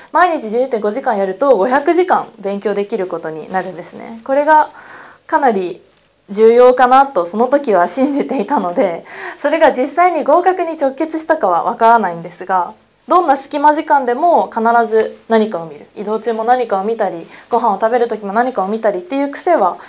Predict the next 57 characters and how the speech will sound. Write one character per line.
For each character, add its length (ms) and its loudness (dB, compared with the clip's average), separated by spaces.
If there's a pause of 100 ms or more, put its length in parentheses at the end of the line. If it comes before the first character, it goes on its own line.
す 120 -8
ご 140 -2
く 320 -12
つ 140 -8
い 80 -8
た 100 -6
か 140 -12
な 160 -8
と 140 -16
思 200 -14
い 80 -16
ま 160 -14
す。 260 -18 (640)
そ 120 -2
れ 100 6
な 100 0
り 140 -4
に 140 0
自 140 2
分 220 2
を、 380 2
に 160 -6
厳 240 -2
し 100 -8
く 120 -4
す 100 -6
る 120 -4
と 100 -4
い 100 -8
う 20 -10
意 60 -8
味 80 -8
で 120 2
は、 300 6
こ 160 0
う 60 -2
い 120 0
う 40 0
ル 140 4
ー 20 -2
ル 80 -4
も 200 -12 (480)
な 140 -6
し 120 -10
で 100 -8
は 120 -6
な 140 -10
い 60 -16
と 160 -16 (340)
思 200 -8
い 40 -8
ま 160 -12
す。 300 -20 (500)
そ 120 0
れ 100 2
か 120 6
ら、 300 6